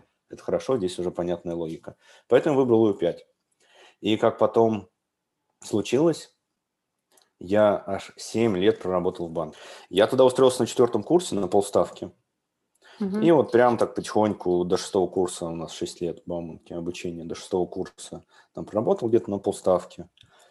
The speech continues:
Speaker 1: Потом перешёл уже на полную, при этом закончил институт в две тысячи одиннадцатом году и поступил в аспирантуру.
Speaker 2: Мгм.
Speaker 1: Соответственно, ещё три года аспирантуры там работал, потому что достаточно было уже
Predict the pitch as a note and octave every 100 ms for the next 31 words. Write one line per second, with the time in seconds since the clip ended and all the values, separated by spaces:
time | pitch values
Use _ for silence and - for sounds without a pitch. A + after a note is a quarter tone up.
0 | _ G#2+ - F#2+ F#2 G2 F2+ F#2 F#2 F#2
1 | D#3 F3 D#3 A#2+ G2 _ _ _ _ _
2 | - G2+ G2+ G2 F2 - G2 F#2+ G#2 F#2+
3 | F#2 F2 - _ _ G2+ - G#2+ E3+ E3
4 | C#3+ B2 A#2 A2+ - G2+ G2+ F#2+ F#2+ -
5 | A#2 G#2+ - F#2+ F2+ F2 E2 _ _ _
6 | _ _ - G#3 A#3 A3 G#3+ _ _ _
7 | _ _ - G#2+ G#2+ - A#2 A2+ A#2+ A2
8 | - A#2+ B2 A#2 G#3 G3 C3+ A#2 A2+ A2+
9 | A2 F#2+ F2 _ _ - F2 - - -
10 | - G2 G2 - F#2 F2+ E2+ F2+ E2+